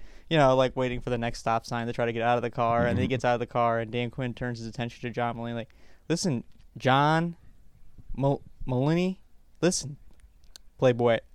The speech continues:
Speaker 1: I could have made you a fucking star if you
Speaker 2: <laughs>
Speaker 1: didn't wanna be a buster and fucking get out of my Chevy Cobra Mustang. Basically,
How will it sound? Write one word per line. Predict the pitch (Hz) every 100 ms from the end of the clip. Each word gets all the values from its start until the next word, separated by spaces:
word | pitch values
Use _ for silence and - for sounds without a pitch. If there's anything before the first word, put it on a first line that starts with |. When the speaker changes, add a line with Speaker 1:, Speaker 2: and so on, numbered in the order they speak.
| -
Speaker 1:
I | 170
could | 233
have | 180
made | 151 147 131
you | 143 135 120 - - - -
a | -
fucking | 147 147 120
star | - - 139 156 123 123 - - -
if | 156 -
you | 170 156 135 - - -
Speaker 2:
<laughs> | - -
Speaker 1:
didn't | 151 147 120
wanna | 143 131
be | 131 143 127 - - -
a | 113
buster | 117 131 180 - 120 131 - - - -
and | 127 127 120 107 - -
fucking | 151 151 139 123 -
get | 135 143
out |
of | 139
my | 139 135 -
Chevy | - 143
Cobra | 131 151 131
Mustang. | 143 143 143 135 131 - - - - - -
Basically, | 151 160 180 147 139 135